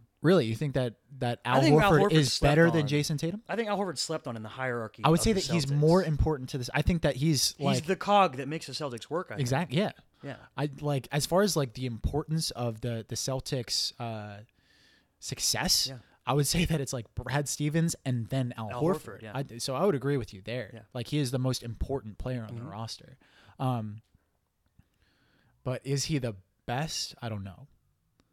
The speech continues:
Speaker 2: Oh, yeah, like, if you were to assign a two K rating,
Speaker 1: Mm-hmm.
Speaker 2: I don't know.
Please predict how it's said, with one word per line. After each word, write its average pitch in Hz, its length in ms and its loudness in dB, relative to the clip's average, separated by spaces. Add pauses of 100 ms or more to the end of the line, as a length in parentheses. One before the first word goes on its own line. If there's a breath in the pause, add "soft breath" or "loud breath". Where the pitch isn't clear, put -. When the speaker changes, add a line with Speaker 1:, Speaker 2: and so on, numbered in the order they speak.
(360)
Speaker 2:
Oh, 180 100 0
yeah, 165 140 4
like, 147 160 -2
if 143 100 -8
you 156 60 -6
were 160 80 -6
to 143 240 -8
assign 131 320 -8
a 104 40 -12
two 131 200 -12
K 110 220 -10
rating, 101 480 -12
Speaker 1:
Mm-hmm. 123 260 0
Speaker 2:
I 110 60 -10
don't 104 120 -10
know. 98 200 -16